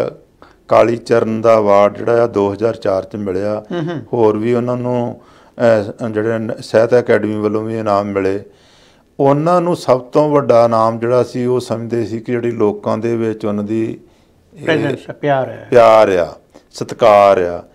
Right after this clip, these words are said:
Speaker 1: ਜਿੱਦਾਂ ਤੁਸੀਂ ਕਹਿੰਦੇ ਹੋ ਕਿ ਉਹਨਾਂ ਨੂੰ ਸਤਿਕਾਰ ਵਜੋਂ ਭਾਜੀ ਕਹਿਣਾ ਸ਼ੁਰੂ ਕੀਤਾ। ਤੇ ਸਭ ਤੋਂ ਵੱਡੀ ਗੱਲ ਇਹ ਸੀ ਕਿ ਜੇ ਮੈਂ ਗਲਤ ਨਹੀਂ ਤਾਂ ਦੋ ਹਜ਼ਾਰ ਪੰਜ ਦੇ ਵਿੱਚ ਕੁੱਸਾ ਪਿੰਡ ਦੇ ਵਿੱਚ ਮੋਗੇ ਲਾਗੇ ਦਸ ਹਜ਼ਾਰ ਤੋਂ ਵੱਧ ਇਕੱਠ ਦੇ ਵਿੱਚ ਭਾਜੀ ਦਾ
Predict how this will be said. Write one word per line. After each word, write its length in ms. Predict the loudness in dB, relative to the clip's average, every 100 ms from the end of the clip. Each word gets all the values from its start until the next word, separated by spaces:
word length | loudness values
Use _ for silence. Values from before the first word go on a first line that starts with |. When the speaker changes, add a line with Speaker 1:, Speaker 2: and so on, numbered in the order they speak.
| _ _ _ -8
Speaker 1:
ਜਿੱਦਾਂ 320 | -4 0 2
ਤੁਸੀਂ 260 | 2 -2 -2
ਕਹਿੰਦੇ 260 | -4 0
ਹੋ 80 | 0
ਕਿ 100 | 0
ਉਹਨਾਂ 220 | 0 0
ਨੂੰ 220 | 0 -2 -4
ਸਤਿਕਾਰ 480 | -6 2 4 4
ਵਜੋਂ 200 | 2 -2
ਭਾਜੀ 380 | 2 2 2 0
ਕਹਿਣਾ 260 | -4 -4 -4
ਸ਼ੁਰੂ 240 | -6 -10
ਕੀਤਾ। 480 | -8 -8 -6 -6 -6 -12 -20 -20 _ _
ਤੇ 120 | -4
ਸਭ 240 | -2 -2 -4
ਤੋਂ 220 | -2 0
ਵੱਡੀ 380 | 0 0 -2 2
ਗੱਲ 180 | 2
ਇਹ 140 | 0 -4
ਸੀ 160 | -4
ਕਿ 120 | -6 -2
ਜੇ 180 | 0
ਮੈਂ 140 | 0 0
ਗਲਤ 360 | 2 0 0
ਨਹੀਂ 140 | -8 -4
ਤਾਂ 100 | -2
ਦੋ 280 | 2 2 2
ਹਜ਼ਾਰ 240 | 2 2
ਪੰਜ 300 | 2 0 0
ਦੇ 220 | -2 0
ਵਿੱਚ 580 | 0 -2 -2 -4 -4 -4 -12 _ _ _ -20 _ _ _
ਕੁੱਸਾ 420 | -4 -4 0 2
ਪਿੰਡ 300 | 2 0 -2
ਦੇ 160 | 0 0
ਵਿੱਚ 300 | 0 -2 -6
ਮੋਗੇ 420 | -6 -6 -4 -4
ਲਾਗੇ 440 | -4 -6 -8 -12 -12 _ _ _ _ _ _ _ -20 -2
ਦਸ 360 | 4 4 4 0
ਹਜ਼ਾਰ 440 | -2 2 2 2
ਤੋਂ 220 | 0 0
ਵੱਧ 280 | 2 2 2
ਇਕੱਠ 360 | 0 2 0 -2
ਦੇ 200 | -8 -6
ਵਿੱਚ 280 | -6 -6 -8
ਭਾਜੀ 540 | -2 0 0 -2 -8
ਦਾ 460 | -4 -2 -2 -4